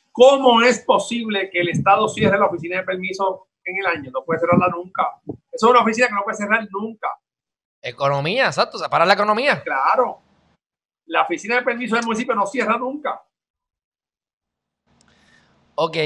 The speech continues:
Speaker 2: este, te voy a hacer esta pregunta, yo te la hice hace como cuatro años atrás,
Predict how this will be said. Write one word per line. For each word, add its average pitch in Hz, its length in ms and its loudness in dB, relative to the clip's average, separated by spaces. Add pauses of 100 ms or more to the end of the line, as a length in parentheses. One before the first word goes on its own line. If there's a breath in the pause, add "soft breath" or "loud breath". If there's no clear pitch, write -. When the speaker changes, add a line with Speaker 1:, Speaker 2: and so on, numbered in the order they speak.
(200)
Speaker 2:
este, 165 460 -2
te 170 120 -4
voy 170 100 2
a - 20 4
hacer 220 120 2
esta 233 180 6
pregunta, 240 460 4
yo 180 140 6
te 214 80 0
la 220 80 6
hice 226 140 2
hace 226 160 2
como 202 240 0
cuatro 208 280 6
años 220 220 4
atrás, 220 480 6